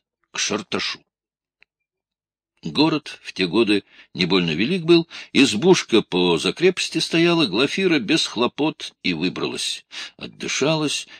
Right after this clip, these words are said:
потише по лесу пошла, а сама все думает, куда. В таких мыслях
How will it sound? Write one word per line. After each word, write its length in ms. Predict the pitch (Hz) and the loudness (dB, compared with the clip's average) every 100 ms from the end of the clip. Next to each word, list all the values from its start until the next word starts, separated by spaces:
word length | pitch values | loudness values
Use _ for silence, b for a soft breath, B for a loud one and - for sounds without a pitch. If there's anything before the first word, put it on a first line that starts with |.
| _ | _
потише 480 | - 87 160 156 151 | -6 -4 -2 0 -2
по 200 | - 143 | -2 -2
лесу 240 | 131 - | 0 -4
пошла, 480 | - 131 - 131 135 B B - | -6 -4 -2 -2 -4 B B -8
а 80 | |
сама 300 | - 80 101 | -6 -6 -6
все 240 | 127 - 117 | -6 -4 -2
думает, 560 | 127 135 85 71 - | 0 0 0 -6 -10
куда. 720 | - - 117 90 85 67 62 - _ _ _ _ _ _ _ _ _ B B B | -12 -10 -6 -2 -2 -4 -10 -16 _ _ _ _ _ _ _ _ _ B B B
В 100 | - | -2
таких 400 | 98 98 139 - | 0 4 2 2
мыслях 800 | 85 98 - 69 - - - | -2 -2 -2 -4 -6 -8 -20